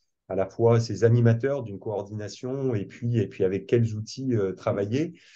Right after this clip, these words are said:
Il y a, euh, plusieurs questions concernant la, la, la formation, en fait, hein. Donc, euh, finalement, quel est le rôle de la formation pour appréhender ces nouvelles dimensions du travail en agriculture dont nous parlons, euh, aujourd'hui ?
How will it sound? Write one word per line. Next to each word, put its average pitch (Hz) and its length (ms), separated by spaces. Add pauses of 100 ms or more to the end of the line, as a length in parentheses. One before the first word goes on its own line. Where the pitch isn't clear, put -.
(220)
Il 113 180
y 131 100
a, 139 180
euh, 117 100
plusieurs 135 400
questions 165 420
concernant 139 560
la, 110 280
la, 117 160
la 117 180
formation, 151 720
en 92 100
fait, - 260
hein. 120 200
Donc, 113 280
euh, 98 180 (340)
finalement, 120 360
quel 170 220
est 180 60
le 165 100
rôle 160 320
de 147 60
la 127 120
formation 123 460
pour 120 240
appréhender 156 800 (320)
ces - 220
nouvelles 123 300
dimensions 123 480
du 107 180
travail 147 360
en 123 120
agriculture 117 640
dont 104 100
nous 101 160
parlons, 104 480
euh, 92 360
aujourd'hui ? 120 720